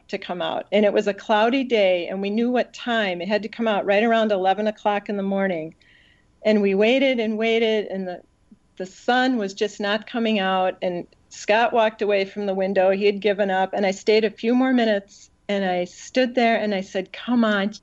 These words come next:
just give me a glimpse. Let me just see that shadow for a minute." And boom, it came out. And it was like this ghostly apparition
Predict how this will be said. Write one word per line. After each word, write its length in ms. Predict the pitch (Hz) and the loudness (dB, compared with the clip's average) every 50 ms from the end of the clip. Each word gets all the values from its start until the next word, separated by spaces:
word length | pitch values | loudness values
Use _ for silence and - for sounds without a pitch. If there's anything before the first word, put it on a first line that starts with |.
| _ _ - | _ _ -2
just 260 | 269 269 269 - - | -2 -2 -2 -4 -2
give 140 | 247 254 233 | -2 0 2
me 160 | 233 220 208 | 2 2 2
a 100 | 190 190 | 0 0
glimpse. 640 | 190 - 220 202 214 226 202 175 117 - - - - | 0 0 2 4 4 2 2 0 -4 -10 -10 -4 -2
Let 140 | 247 262 | -2 0
me 100 | 269 294 | 0 0
just 220 | 240 285 262 269 - | 0 0 -2 -2 -2
see 160 | 277 254 262 | -2 0 2
that 200 | 240 220 202 196 | 4 2 2 0
shadow 440 | - - - 233 220 226 226 226 220 | -2 -2 0 2 2 2 2 0 -2
for 200 | 220 - 214 202 | -4 -6 -6 -6
a 60 | 202 | -4
minute." 380 | 208 208 208 196 170 - - _ _ _ _ _ _ - - - _ _ _ - | -6 -6 -6 -6 -8 -10 -14 _ _ _ _ _ _ -16 -16 -16 _ _ _ -4
And 380 | 220 208 208 214 214 - _ | -4 -2 -2 -4 -6 -8 _
boom, 520 | - 226 214 214 202 185 175 165 160 - - | -2 0 0 0 0 -2 -4 -6 -8 -10 -6
it 220 | - 196 202 202 - | -6 -4 -4 -6 -8
came 320 | - - 208 196 190 185 | -8 -6 -4 -4 -4 -4
out. 400 | 170 160 147 135 - - - - - _ _ _ _ _ _ _ _ _ _ | -4 -4 -6 -6 -8 -12 -18 -20 -20 _ _ _ _ _ _ _ _ _ _
And 120 | - 214 208 | 2 4 4
it 120 | 208 - | 4 4
was 180 | 220 220 220 - | 2 0 2 2
like 220 | 208 196 202 208 | 0 0 0 0
this 260 | - 196 185 185 - | -2 -2 -2 -4 -8
ghostly 640 | - _ - 208 214 240 233 - - 262 254 240 220 - | -6 _ 2 4 4 2 2 -2 -4 -2 0 0 0 -2
apparition 920 | 208 208 196 202 - 202 196 196 196 196 - - 220 208 208 208 208 208 | -2 -4 -4 -4 -4 -2 -2 -2 -2 -2 -2 0 0 0 0 0 -2 -4